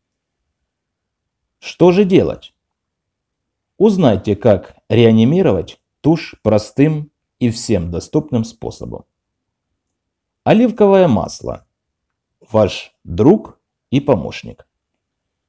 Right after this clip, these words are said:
Оливковое масло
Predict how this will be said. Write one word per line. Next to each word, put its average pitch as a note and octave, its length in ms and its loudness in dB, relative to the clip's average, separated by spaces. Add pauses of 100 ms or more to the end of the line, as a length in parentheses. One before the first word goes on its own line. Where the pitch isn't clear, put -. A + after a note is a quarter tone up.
(920)
Оливковое A2 680 2
масло F3+ 640 -2